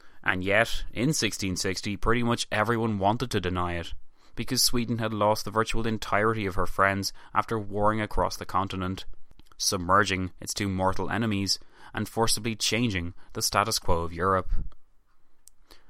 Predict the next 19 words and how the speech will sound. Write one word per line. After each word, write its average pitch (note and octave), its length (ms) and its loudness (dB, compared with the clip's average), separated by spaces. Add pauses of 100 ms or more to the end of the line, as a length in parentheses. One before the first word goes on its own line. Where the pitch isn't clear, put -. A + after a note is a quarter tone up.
(260)
The - 80 -6
Swedish D3 380 4
Empire, F2 560 2 (180)
now G2 220 2
in A#2+ 60 2
the B2 80 -2
course A#2 320 2
of A2 100 -8
its - 120 -4
second A2 380 2
regency G2+ 520 -2
in G#2 120 -2
less F#2 160 -2
than F#2 160 -6
two F#2 220 -6
decades, F#2+ 560 0 (420)
badly A#2 320 2
needed F#2+ 300 -2
reform. F#2 640 0